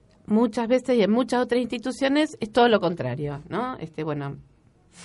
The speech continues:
que no, que no haya, no, no importa mucho, importa que el chico transite la institución.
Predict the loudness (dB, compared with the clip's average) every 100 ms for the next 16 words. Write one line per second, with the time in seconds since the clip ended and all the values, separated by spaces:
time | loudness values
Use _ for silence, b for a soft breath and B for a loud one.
0 | B B -6 -2 0 0 -2 -4 -8 -6
1 | -2 -2 -4 -8 -6 -6 -6 -4 -2 -2
2 | 0 -2 -4 -8 -8 -8 -8 -8 -8 -4
3 | -4 -4 -4 -4 -2 -4 -4 -8 -6 -6
4 | -6 -6 -6 -6 -8